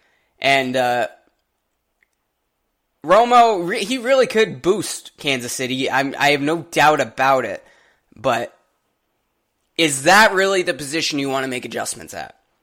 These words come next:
Alex Smith, I know he's not a superstar, but he is more competent than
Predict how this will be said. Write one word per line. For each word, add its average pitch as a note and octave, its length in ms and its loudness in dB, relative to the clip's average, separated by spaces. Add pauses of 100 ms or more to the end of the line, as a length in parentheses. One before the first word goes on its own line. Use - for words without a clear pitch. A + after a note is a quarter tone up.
(360)
Alex A#3 360 2
Smith, A3 360 -2
I F3+ 140 2
know F3+ 520 0
he's E3+ 300 -6
not F#3 280 2
a F3+ 40 0
superstar, B2+ 720 -2
but D3+ 160 -4
he F3+ 220 -8
is D3+ 140 -4
more E3 400 0
competent C#3 680 -2 (480)
than C#3+ 520 0